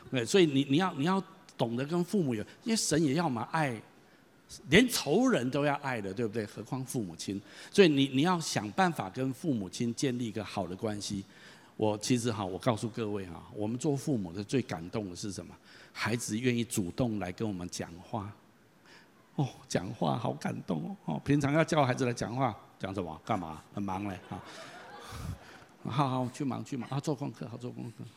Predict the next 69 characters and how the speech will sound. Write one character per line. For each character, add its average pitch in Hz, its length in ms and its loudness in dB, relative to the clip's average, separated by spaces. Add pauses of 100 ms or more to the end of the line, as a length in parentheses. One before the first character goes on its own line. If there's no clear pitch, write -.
(320)
你 120 80 0
知 123 100 0
道 143 100 2
当 135 220 0
妈 131 200 -2
妈 123 220 -2
的 107 140 -6
心 123 300 -4
多 107 200 -6
伤 107 320 -6
心， 110 300 -8
当 123 160 -4
爸 120 240 -4
爸 92 160 -6
的， 95 80 -10
哈 123 140 -6
哈， 110 180 -8 (100)
有 98 80 -10
时 - 140 -8
候 120 100 2
想 104 220 -4
讲 98 180 -6
个 104 80 -8
话 110 140 -2
都 107 100 -4
没 101 120 -4
有 92 60 -10
机 98 140 -10
会。 101 60 -12 (420)
你 113 100 -2
要 104 120 -4
主 95 300 -2
动 123 360 2
沟 95 160 -4
通， 101 160 -10
你 127 80 2
不 131 100 -2
要 208 80 4
等 120 180 0
爸 156 200 4
妈 139 140 0
邀 131 220 2
你。 110 200 -4 (600)
有 110 180 -2
一 117 40 2
天 120 180 0
拿 107 100 -2
到 110 260 -2 (160)
那 113 100 -2
个 104 160 -2 (280)
年 113 200 0
终 113 220 -2
的 110 80 -2
红 101 240 -6
包 104 300 -6 (400)
，“爸 123 160 8
爸， 92 240 0
我 98 120 -6
请 233 220 12
你 226 80 10
吃 - 200 2
Starbucks， 120 600 -2
走。” 135 220 4 (180)
哦， 98 120 -8 (520)
啊， - 420 -6
吓 - 260 -4
坏 107 280 -6
了 98 140 -6
啊！ 127 340 4